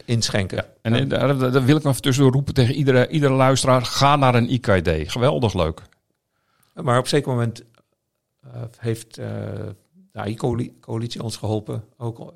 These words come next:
Speaker 1: heeft ons ook geholpen om te overbruggen naar, eh, het, eh, Robust-programma dat, eh, twee jaar terug zijn begonnen.
Speaker 2: Ja.
Speaker 1: Ehm, dus daar, eh, dat is hoe wij, eh,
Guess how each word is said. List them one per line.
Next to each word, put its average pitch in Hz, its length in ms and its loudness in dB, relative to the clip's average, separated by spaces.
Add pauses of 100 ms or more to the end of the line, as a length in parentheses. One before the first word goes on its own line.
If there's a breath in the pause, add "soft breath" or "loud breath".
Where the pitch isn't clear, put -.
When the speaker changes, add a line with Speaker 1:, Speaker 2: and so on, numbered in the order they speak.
(100)
Speaker 1:
heeft - 180 -14
ons 117 320 -12
ook 117 180 -8
geholpen 107 380 -8
om 104 260 -8 (800)
te 147 100 -6
overbruggen 110 560 -2
naar, 98 320 -2
eh, 104 100 -6
het, 98 460 -12
eh, 101 220 -8
Robust-programma 107 760 -2
dat, 95 240 -8
eh, 110 80 -10
twee 104 260 -6
jaar 95 100 -4
terug 123 200 -6
zijn 117 140 -4
begonnen. 107 440 -4
Speaker 2:
Ja. 95 300 0 (540)
Speaker 1:
Ehm, 110 220 -14 (240)
dus - 140 -20
daar, 104 320 -4 (680)
eh, - 100 -20 (220)
dat 110 200 -4
is 104 140 -4
hoe 101 160 -2
wij, 104 380 -2 (100)
eh, 101 220 -12